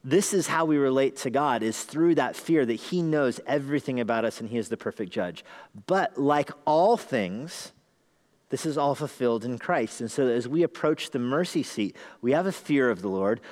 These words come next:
but we also recognize that because we're in Christ, God's wrath at our sin has been paid for. Because we're in Christ, he's not gonna pour out wrath on us because of our sin and our twisted thoughts and our secret motives,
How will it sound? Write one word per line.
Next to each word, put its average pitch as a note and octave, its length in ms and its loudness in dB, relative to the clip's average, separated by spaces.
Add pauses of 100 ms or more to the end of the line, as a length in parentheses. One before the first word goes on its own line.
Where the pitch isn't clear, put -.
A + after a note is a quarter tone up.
but B2 80 -4
we C3 80 4
also D3+ 260 2
recognize B2 540 0
that A#2 100 -2
because A#2 320 -4
we're A#2+ 100 0
in B2 300 -2
Christ, - 640 -2 (720)
God's A#2 300 0
wrath B2 420 -2
at D3+ 80 0
our D3 80 0
sin A2 300 -4
has A#2 180 -8
been C#3+ 180 -6
paid G#3+ 280 -4
for. D#2 300 -8 (220)
Because C3 300 0
we're C#3+ 120 2
in D#3+ 160 0
Christ, - 360 -2 (140)
he's G3 160 0
not A3+ 100 -2
gonna G#3 160 -2
pour D#3 220 2
out A2 140 0
wrath A#2+ 460 0
on B2+ 140 0
us B2+ 160 -2
because B2 320 -4
of A2 80 -6
our G#2 100 -2
sin B2+ 360 -4
and B2+ 100 -2
our G#2 80 -2 (260)
twisted C#3 400 -2
thoughts B2 320 0
and C3 80 -6
our A2 80 -4
secret B2+ 380 -2
motives, A2+ 400 0